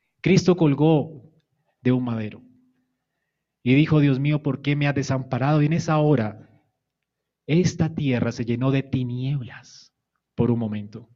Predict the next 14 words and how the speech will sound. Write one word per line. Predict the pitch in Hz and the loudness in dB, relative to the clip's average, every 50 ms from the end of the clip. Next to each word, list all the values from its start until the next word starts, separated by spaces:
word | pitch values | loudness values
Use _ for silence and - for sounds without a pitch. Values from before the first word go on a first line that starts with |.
| _ _ _ _ _ _ _ _ _ _ - | _ _ _ _ _ _ _ _ _ _ 6
porque | 170 175 170 - 175 170 | 6 6 6 6 4 2
toda | 170 165 165 190 202 214 226 220 | 2 2 0 0 2 2 2 2
la | 202 196 180 | 0 0 0
ira | 185 190 175 160 | 0 0 0 0
de | 160 151 | 0 0
Dios | 139 135 123 110 107 104 - - - - - - _ _ _ _ _ _ _ | 0 0 0 -2 -2 -6 -10 -14 -18 -20 -20 -20 _ _ _ _ _ _ _
estaba | 127 123 - - 156 151 156 147 151 | -8 -6 -4 0 0 2 0 0 0
consumiendo | 151 143 139 139 - 135 127 127 131 135 131 127 113 110 | 0 0 0 -2 -4 -6 -6 -4 -6 -6 -6 -4 -4 -6
a | 107 | -6
su | - - 101 | -6 -8 -10
Hijo. | 101 101 98 - 110 107 _ _ _ _ _ _ _ _ 262 _ _ _ _ _ _ _ _ _ _ _ _ _ _ _ _ _ _ _ _ _ _ _ | -12 -12 -14 -18 -20 -20 _ _ _ _ _ _ _ _ _ _ _ _ _ _ _ _ _ _ _ _ _ _ _ _ _ _ _ _ _ _ _ _
Las | - 135 143 139 - | -2 2 2 2 0
tinieblas | - 143 143 139 143 165 180 180 170 165 160 | 0 -6 -4 0 2 2 4 4 2 0 -2
fueron | - - 151 160 160 143 123 110 104 101 104 | -4 0 0 2 2 2 0 -2 -2 -6 -10